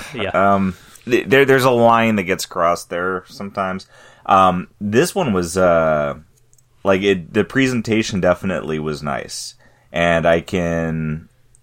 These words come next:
Speaker 2: definitely say that reading this digitally, uh, or even in a reprint, while would be fine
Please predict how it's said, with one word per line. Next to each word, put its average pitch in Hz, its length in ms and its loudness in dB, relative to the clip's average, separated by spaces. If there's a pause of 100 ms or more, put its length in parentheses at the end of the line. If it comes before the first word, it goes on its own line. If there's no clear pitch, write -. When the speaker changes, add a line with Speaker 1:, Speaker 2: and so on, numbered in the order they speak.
(260)
Speaker 2:
definitely 98 540 2
say 92 240 0
that 90 160 0
reading 90 320 -2
this 85 240 -4
digitally, 90 1080 -2 (380)
uh, 82 280 4
or 107 220 6
even 107 240 4
in 87 120 2
a 82 80 2
reprint, 82 640 -2
while 92 420 2 (240)
would 90 160 2
be 78 120 -4
fine 80 680 0